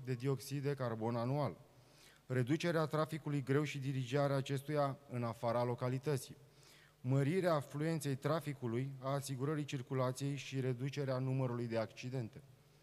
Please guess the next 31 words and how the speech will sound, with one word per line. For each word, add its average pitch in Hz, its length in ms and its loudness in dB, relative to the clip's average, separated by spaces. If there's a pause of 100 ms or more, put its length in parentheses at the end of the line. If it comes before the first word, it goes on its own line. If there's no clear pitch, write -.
(840)
Realizarea 139 540 4
acestui 170 360 0
obiectiv 147 500 -2
de 147 80 2
către 139 240 0
Ministerul 139 400 0
Transporturilor, 127 760 0
prin 139 240 -2
C - 80 -4
N 160 160 2
A 156 80 2
I 127 180 2
R, 135 60 -2 (220)
va 127 120 0
ajuta 135 340 0
la 147 140 4
promovarea 143 520 2
dezvoltării 135 540 0
economice 135 640 0 (220)
a 127 100 -4
municipiului 127 760 0 (240)
Medgidia, 127 760 0 (360)
a 127 100 -4
localităților 131 800 2
limitrofe, 135 760 0 (600)
dar 135 160 4
și 165 140 -2
a 160 60 4
întregului 151 460 0
județ 127 380 0
Constanța. 135 640 -2